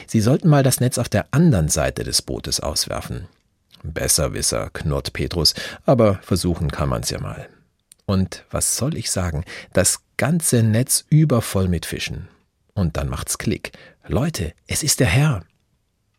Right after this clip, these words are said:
Als sie das Boot an Land ziehen, brennt schon ein Kohlenfeuer am Strand und der Fremde sagt zu ihnen:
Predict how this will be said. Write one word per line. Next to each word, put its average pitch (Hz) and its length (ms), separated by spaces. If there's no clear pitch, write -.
Als 78 240
sie 82 80
das 78 180
Boot 101 220
an 107 120
Land 95 220
ziehen, 101 280
brennt 90 320
schon 104 200
ein 98 240
Kohlenfeuer 92 680
am 76 120
Strand 90 380
und - 160
der 98 80
Fremde 98 380
sagt 101 240
zu - 140
ihnen: 98 320